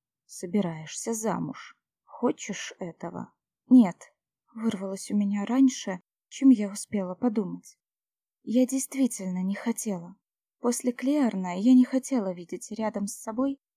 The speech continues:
ни одного мужчину. «Представь, что меня нет», сказал Клеарн. «Вернее, я есть в другом мире, но мы с тобой больше никогда не встретимся».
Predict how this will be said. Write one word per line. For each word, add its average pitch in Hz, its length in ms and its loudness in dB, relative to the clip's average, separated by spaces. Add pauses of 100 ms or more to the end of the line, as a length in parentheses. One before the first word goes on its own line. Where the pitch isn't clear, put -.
(160)
ни 233 260 6
одного 208 560 -4
мужчину. 185 720 -12 (640)
«Представь, - 840 -4
что - 340 -4
меня 202 340 4
нет», 214 360 6 (500)
сказал 196 540 -8
Клеарн. 202 600 -6 (320)
«Вернее, 214 960 6
я 202 220 0
есть 208 380 -2
в 190 100 -8
другом 214 520 0
мире, 220 400 2 (460)
но 165 220 -8
мы 165 180 -6
с - 100 -8
тобой 170 480 -8 (380)
больше 226 460 0
никогда 185 520 4
не 165 140 -6
встретимся». - 920 -6